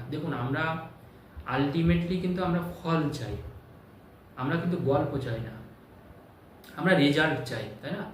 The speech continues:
একটা ছেলে বা মেয়ে সারা বছর কি পড়লো না পড়লো, মানুষ কিন্তু বেশি খেয়াল করে না। দেখবেন একটা জিনিস, কিন্তু সে পরীক্ষা দিয়ে কত মার্কস পেল, কতটা ভালোভাবে পাস করলো, সেটাই কিন্তু বিচার্য বিষয়।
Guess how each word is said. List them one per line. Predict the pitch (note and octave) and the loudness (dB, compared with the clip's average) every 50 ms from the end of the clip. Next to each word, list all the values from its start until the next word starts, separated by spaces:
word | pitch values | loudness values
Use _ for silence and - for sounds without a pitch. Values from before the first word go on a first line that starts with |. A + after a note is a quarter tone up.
| - - - - - - - - - - - | -14 -18 -20 -20 -20 -20 -20 -20 -20 -10 -6
একটা | B2 B2 B2 B2 D3+ D3 | -6 -4 -4 -4 -4 -4
ছেলে | C#3 - - B2+ B2+ C#3+ | -4 -4 -4 -2 0 0
বা | C#3+ D3+ D3+ D3+ | 2 2 2 2
মেয়ে | C3+ C#3+ C#3+ D#3 D#3 | 2 0 0 0 -2
সারা | - - - B2 B2+ | -4 -4 -4 -2 -2
বছর | B2+ C3+ C#3 - E3 D#3+ - - | 0 -2 -2 -2 -4 -6 -6 -8
কি | D#3+ D3+ - - | -10 -10 -8 -4
পড়লো | C3 C3 C3+ C#3 D3 D#3+ D#3+ | -2 0 0 2 0 0 -2
না | C#3+ B2+ B2+ B2+ B2 B2 | -2 -2 -2 -2 -4 -2
পড়লো, | C#3+ C#3+ D3 D#3 E3 F3+ G3 - - D3+ | -2 -2 0 2 2 2 2 0 -2 -4
মানুষ | B2+ B2 B2 B2 - - - | -2 -2 -2 -2 -2 -4 -6
কিন্তু | D3+ D3 D3 C#3 | -6 -6 -4 -4
বেশি | C#3 C3 - - E3+ - - - | -4 -4 -4 -6 -6 -8 -8 -8
খেয়াল | D#3+ D#3+ E3+ E3 C#3+ - | -4 -2 0 0 0 -2
করে | C3 A#2+ A2+ | -2 -2 -2
না। | A2+ A2+ | -2 -2
দেখবেন | A2+ B2 C3 C#3+ D3+ E3 D#3+ | -4 -4 -4 -4 -4 -4 -6
একটা | D3 - - D3 | -6 -6 -8 -6
জিনিস, | D3 C#3+ C#3+ E3+ E3+ E3+ - - - - - - - - - - - - - | -6 -4 -4 -4 -4 -6 -8 -12 -16 -18 -20 -20 -20 -20 -20 -20 -20 -6 -2
কিন্তু | F3 F3 E3+ G3 | 0 0 2 0
সে | - - G#3 G3 G3+ - - | 0 2 2 0 0 0 -2
পরীক্ষা | D3 D#3 F3 F3+ F3 - - G3+ | 0 0 0 0 0 -2 -2 0
দিয়ে | G3 G#3+ G#3 G#3 - | 0 0 0 -2 -2
কত | D3+ - F#3 | -2 -2 -2
মার্কস | F3+ C#3 B2 A#2+ B2+ D3+ F#3+ - - - - - - | 0 0 2 2 2 4 2 2 0 -4 -6 -6 -6
পেল, | C#3+ C#3 B2+ C3+ - - - - - - - | -4 -2 -2 -2 -2 -4 -6 -10 -14 -10 -8
কতটা | C3+ C3+ - - - - | -6 -6 -4 -4 -2 -2
ভালোভাবে | A#2+ B2 C#3 C#3+ D3 D3 D3+ - - - - - - - - - - - | -2 -2 -2 -2 0 0 -2 -4 -4 -6 -10 -14 -18 -18 -18 -16 -12 -6
পাস | D3+ D#3 E3 F3+ - - - - - | -2 -2 0 0 0 -4 -6 -6 -4
করলো, | D#3 C#3 B2 B2 B2 B2 - - - - - - - - - - - - - - - - - - - - - | -2 0 2 2 2 2 2 0 0 -4 -8 -10 -12 -16 -18 -20 -20 -20 -20 -20 -20 -20 -20 -20 -20 -16 -14
সেটাই | - - F3+ E3+ G3+ G3+ | -4 -2 2 4 4 4
কিন্তু | G#3 G3 F3+ E3 | 4 4 2 2
বিচার্য | D3+ C#3 D3+ C#3 C3 B2 B2 | 2 2 2 2 2 2 2
বিষয়। | A#2+ A#2 - - A#2+ A2+ | 0 0 -2 -4 -6 -8